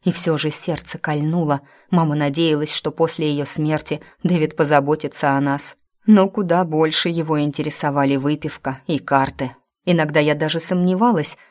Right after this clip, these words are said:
действительно ли он любил её, осталось ли в нём хоть что-то хорошее. Он ведь не мог не знать, как трепетно мы все относились к драгоценностям, единственной реликвии рода Хартман. Над гостиной повисла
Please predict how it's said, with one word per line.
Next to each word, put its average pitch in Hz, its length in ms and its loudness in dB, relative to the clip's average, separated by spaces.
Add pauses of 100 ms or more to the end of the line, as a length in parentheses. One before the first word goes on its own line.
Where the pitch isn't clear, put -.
действительно 202 800 0
ли 156 220 2
он 185 180 0
любил 151 380 0
её, 147 420 -4 (140)
осталось 156 680 -4
ли 156 120 -2
в 151 80 -4
нём 165 340 -2 (160)
хоть 165 200 0
что-то 175 380 -4
хорошее. 147 680 -4 (280)
Он 165 180 0
ведь 151 180 -4
не 160 100 0
мог 160 240 -2
не 147 140 0
знать, 160 340 -2 (280)
как 175 200 0
трепетно 160 500 0
мы 151 140 0
все 170 260 -4
относились 156 680 -6 (160)
к 180 80 -2
драгоценностям, 156 1080 -4 (160)
единственной 156 760 0
реликвии 165 520 -2
рода 151 360 0
Хартман. 147 560 -4 (480)
Над 160 140 -2
гостиной 151 500 -2
повисла 139 580 -4